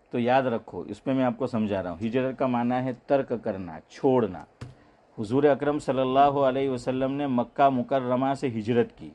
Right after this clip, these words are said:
कब की? हुजूर की उम्र उस वक्त कितनी थी? फिफ्टी थ्री। कितनी थी? फिफ्टी। अगर मैं भी गलत हूँ तो बोल देना, है ना? चूँकि तेरह साल मक्का मुकर्रमा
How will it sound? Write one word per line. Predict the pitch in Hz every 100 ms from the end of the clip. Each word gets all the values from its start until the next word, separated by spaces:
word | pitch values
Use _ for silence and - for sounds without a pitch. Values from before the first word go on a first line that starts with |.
| -
कब | 165 165
की? | - 123 135 _ _ -
हुजूर | 120 120 143
की | 139
उम्र | 131 135
उस | 139 127 151
वक्त | 135
कितनी | 139 127 170
थी? | 123 127 - _ - - _ _ _ _ _ _ _ - - - - - _ _ _
फिफ्टी | 131 120 143 123
थ्री। | 120 104 - - - - -
कितनी | 127 143 175
थी? | 127 139 - 131 131 131 113 - -
फिफ्टी। | 131 - 143 170 - - 85
अगर | 104 117
मैं | 117
भी | 135 117
गलत | 123 127
हूँ | 131
तो | 131
बोल | 120 104
देना, | 101 143
है | 180
ना? | 95 - - - -
चूँकि | 117 127
तेरह | 127 127 135
साल | 147 135
मक्का | 131 - 135
मुकर्रमा | 131 135 131 135 143 147